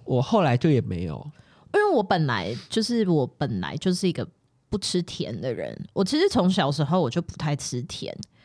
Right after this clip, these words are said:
Speaker 1: 嗯。
Speaker 2: 然后所以我就是这种很小很小的时候，就是会喝热可可。而且我其实我极度怀疑我那个时候会喝热可可，就是只是因为那时候上英文，就是你知道受到一些美国文化的影响，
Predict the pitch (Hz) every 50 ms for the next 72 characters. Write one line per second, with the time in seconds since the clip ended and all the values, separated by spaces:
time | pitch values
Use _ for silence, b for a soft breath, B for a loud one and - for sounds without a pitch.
0 | b b b b - 120 107 92 160 202 254 302 - 330 277 208 175 160 214 226
1 | 240 208 - 202 156 151 123 151 135 131 156 - 185 156 135 139 143 123 135 -
2 | - 101 80 - 95 - - - 120 90 139 156 170 156 143 147 160 156 147 147
3 | 165 151 139 - 170 160 147 127 147 143 127 123 123 123 160 135 - - - -
4 | - - - - - - - - - 294 - 392 359 240 - - 160 - 196 170
5 | 131 123 - - - 135 135 - - 202 165 156 - 147 120 104 117 127 113 135
6 | 175 180 165 147 - 143 131 120 127 156 147 139 147 113 127 139 160 147 139 -
7 | - - - - 170 - - - - - - 156 147 151 160 143 B B B B
8 | B B B B B - 147 143 196 208 208 202 190 190 180 165 165 170 151 151
9 | 156 156 - - 170 143 143 - - 135 123 131 139 139 127 92 78 - 170 b
10 | b b b b b b b _ - - 170 165 190 180 165 147 131 151 160 160
11 | 143 127 143 - 151 180 180 175 175 185 175 170 170 165 170 143 113 104 - 139
12 | 127 123 120 127 - 147 139 180 175 - 123 113 - 107 - 160 165 170 - -
13 | - 87 - - 180